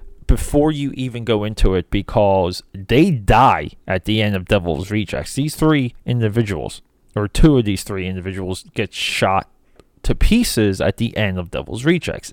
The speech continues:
That's kind of what makes that movie so good, 'cause it's your Thelma and Louise ending. But they're back. They don't die. They c-,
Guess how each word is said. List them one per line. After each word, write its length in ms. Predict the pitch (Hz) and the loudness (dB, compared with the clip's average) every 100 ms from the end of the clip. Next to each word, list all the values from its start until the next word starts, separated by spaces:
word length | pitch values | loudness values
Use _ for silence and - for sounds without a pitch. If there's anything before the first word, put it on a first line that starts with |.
| - | -6
That's 200 | 107 - | -4 -4
kind 380 | - - 175 165 | -6 -4 -2 -2
of 60 | 127 | -2
what 160 | 120 | -4
makes 180 | 101 - | -8 -6
that 180 | 82 95 | -6 -4
movie 240 | 101 - | -6 -6
so 140 | - 104 | -4 -2
good, 180 | 131 | -2
'cause 300 | - 101 104 - | -2 -6 -10 -8
it's 220 | 107 - | -6 -4
your 140 | 113 98 | -4 -4
Thelma 500 | - 110 104 104 101 | -2 0 0 0 -2
and 220 | - 95 | -2 -4
Louise 400 | 92 82 82 80 | -4 -4 -6 -6
ending. 320 | 110 113 - - _ _ - _ - - - _ _ _ _ _ - | -6 -6 -10 -20 _ _ -20 _ -20 -20 -20 _ _ _ _ _ -4
But 140 | 143 - _ | -4 -4 _
they're 140 | 127 | 0
back. 420 | 104 80 73 - - _ | 0 -2 -4 -12 -16 _
They 120 | - 104 | -2 2
don't 240 | 117 107 | 2 2
die. 380 | 90 85 82 82 | 2 2 0 -4
They 100 | 90 | -6
c-, 160 | - | -8